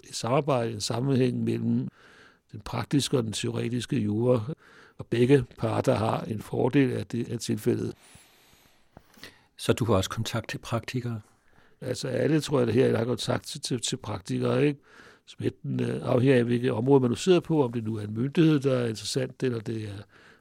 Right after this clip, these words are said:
Speaker 1: bestemte advokater, eller det kan være, det kan være for meget forskelligt, ikke? Så der er den her sammenhæng, at, og den tror jeg er vigtig for, at retsvidenskab ikke sådan lukker sig ind i et eller andet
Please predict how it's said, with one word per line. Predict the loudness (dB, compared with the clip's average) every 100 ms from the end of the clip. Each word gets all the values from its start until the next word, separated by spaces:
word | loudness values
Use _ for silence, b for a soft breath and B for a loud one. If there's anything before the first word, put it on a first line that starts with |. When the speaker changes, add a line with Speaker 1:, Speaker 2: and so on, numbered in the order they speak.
| _
Speaker 1:
bestemte | -6 -4 -4 -6
advokater, | -8 -10 -4 2 2 2 0 -2
eller | -4
det | -8 -10
kan | -8 -6
være, | -6 -8 -10 -10
det | -2
kan | 0
være | 0
for | -4
meget | -6 -6
forskelligt, | -4 -4 -4 -4 -2
ikke? | -2 -4 _ B B B
Så | -8 -8 -8
der | -2
er | 0
den | 0 2
her | 2
sammenhæng, | 0 -4 -4 -4 -4 -4
at, | -6 -8 -10 -8
og | -8 -4
den | -4 -4 B B B B B B
tror | -2 2
jeg | 2
er |
vigtig | 0 2 2 4
for, | 4 4
at | 2 0 -6 -16 _ _ _ b b b b b
retsvidenskab | -6 -2 -2 -2 -2 0
ikke | -2 2 2
sådan | 2 0
lukker | 2 2 2
sig | 0
ind | 2
i | 2
et |
eller | 2
andet | 2 0 -2